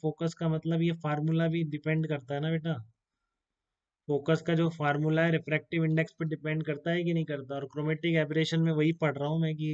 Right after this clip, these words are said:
जो refractive index होता है अलग-अलग wavelength के लिए अलग-अलग है,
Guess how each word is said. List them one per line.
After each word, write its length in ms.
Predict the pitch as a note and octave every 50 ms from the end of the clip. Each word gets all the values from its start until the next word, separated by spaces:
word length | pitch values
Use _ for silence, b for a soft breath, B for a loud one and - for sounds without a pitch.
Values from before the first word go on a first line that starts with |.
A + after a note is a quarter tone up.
| D3+ C3+ B2+
जो 140 | D3+ D3+ D3
refractive 520 | D3 D3 - - D3 D3 - _ - D#3+ D#3
index 380 | D#3 D#3 D#3 D#3 D3+ - -
होता 160 | D3 - D#3+ D#3
है 60 | D3+
अलग-अलग 380 | C#3+ D3 C#3+ D3+ D3+ D#3 D3+ D3
wavelength 360 | C#3+ C#3+ C#3+ D3 D3 D3 D3
के 140 | D3+ - D3+
लिए 100 | D3 C#3+
अलग-अलग 440 | C3+ C3+ C3+ C3+ C3+ B2+ B2 A#2 G#2+
है, 120 | A2